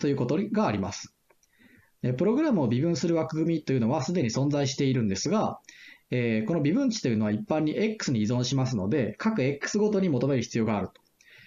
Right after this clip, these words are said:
そうすると、各Xごとに微分値を求めている暇に、えー、元々のYを求めることができるので、えー、そんなことはやってられませんということになります。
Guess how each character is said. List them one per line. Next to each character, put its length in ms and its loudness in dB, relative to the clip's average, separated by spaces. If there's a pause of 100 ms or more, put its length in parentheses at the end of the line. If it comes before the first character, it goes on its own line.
(400)
そ 140 0
う 40 4
す 120 -2
る 140 2
と、 200 2
各 220 0
X 280 -2
ご 120 0
と 80 0
に 100 2
微 80 0
分 160 0
値 100 -2
を 40 2
求 200 0
め 80 0
て 60 0
い 40 0
る 60 0
暇 220 0
に、 340 0
え 120 0
ー、 40 0
元 180 2
々 140 0
の 80 2
Y 220 2
を 40 0
求 180 0
め 80 2
る 80 -2
こ 80 -4
と 80 0
が 60 -2
で 100 -2
き 80 -2
る 80 0
の 100 -2
で、 360 0
え 20 0
ー、 40 -2
そ 100 -2
ん 20 0
な 80 0
こ 80 -4
と 120 -2
は 160 0
や 100 0
っ 40 -6
て 80 0
ら 80 0
れ 60 0
ま 100 -2
せ 140 -2
ん 80 -4
と 180 -10
い 40 0
う 20 0
こ 100 0
と 80 2
に 60 2
な 80 0
り 80 -4
ま 100 -10
す。 200 -20